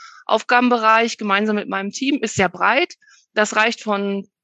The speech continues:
äh, P R über Social Media und Digitalkommunikation, Direktmarketing, Events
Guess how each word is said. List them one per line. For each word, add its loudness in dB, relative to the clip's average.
äh, -6
P -2
R 4
über 0
Social -6
Media 0
und -2
Digitalkommunikation, -2
Direktmarketing, -2
Events 2